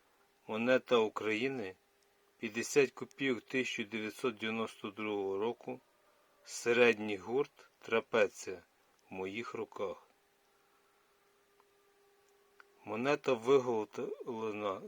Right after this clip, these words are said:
з латуні, вага її чотири і три десятих грама.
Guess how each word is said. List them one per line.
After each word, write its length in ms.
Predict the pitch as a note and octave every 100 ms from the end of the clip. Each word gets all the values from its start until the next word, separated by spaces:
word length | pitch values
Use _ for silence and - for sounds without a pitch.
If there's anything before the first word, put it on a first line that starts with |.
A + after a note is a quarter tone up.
| F#2+
з 100 | F#2+
латуні, 680 | G#2+ G2+ - B2 C3 C#3 C#3+ _ _ _ _ _ _ _ _ _ _ _
вага 520 | G#2 G2+ G#2+ G#2 B2 C3+
її 240 | C#3 C3+
чотири 640 | - - - A#2 A#2 B2+ -
і 60 |
три 280 | - - A2
десятих 640 | G2+ F#2+ - G#2 - F#2+
грама. 440 | G2 F2+ D#2 -